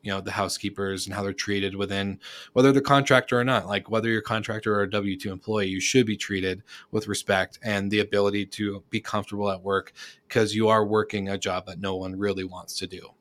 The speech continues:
Unless you really love cleaning and it's, like, therapeutic for you, I don't know a lot of people that truly are like, "I can't wait to go work today because my boss doesn't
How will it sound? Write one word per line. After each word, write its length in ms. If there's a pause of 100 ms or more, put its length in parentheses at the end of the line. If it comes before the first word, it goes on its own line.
(100)
Unless 300
you 140
really 360
love 220
cleaning 400
and 160
it's, 140
like, 120
therapeutic 540
for 140
you, 280 (440)
I 100
don't 340
know 140
a 40
lot 180
of 80
people 280
that 240 (320)
truly 380
are 100
like, 320
"I 100
can't 240
wait 220
to 80
go 120
work 260
today 280
because 260
my 140
boss 460
doesn't 380